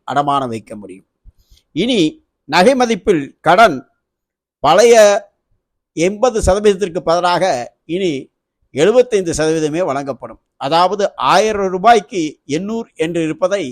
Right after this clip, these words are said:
ஆயிரம் ரூபாய்க்கு எழுநூத்தி ஐம்பது ரூபாயாக குறைத்து விட்டது. அடமான நகைக்கான ஆதாரம் தர வேண்டும். அடமான நகைக்கான தரச்சான்றிதழும் தர வேண்டும். ஐந்து,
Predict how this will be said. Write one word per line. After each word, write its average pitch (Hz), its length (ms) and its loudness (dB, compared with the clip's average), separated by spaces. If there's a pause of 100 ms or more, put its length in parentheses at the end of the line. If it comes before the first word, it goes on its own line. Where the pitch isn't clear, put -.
(460)
ஆயிரம் 175 480 0
ரூபாய்க்கு 190 480 -2 (260)
எழுநூத்தி 208 480 -4
ஐம்பது 165 280 -2
ரூபாயாக 151 480 -4
குறைத்து 127 320 -4
விட்டது. 110 300 -20 (920)
அடமான 269 480 4
நகைக்கான 214 440 2 (200)
ஆதாரம் 226 520 4
தர 160 180 2
வேண்டும். 113 340 -8 (960)
அடமான 226 500 0
நகைக்கான 190 540 0 (560)
தரச்சான்றிதழும் 196 880 -2
தர 143 220 -6
வேண்டும். 110 320 -12 (640)
ஐந்து, 185 340 0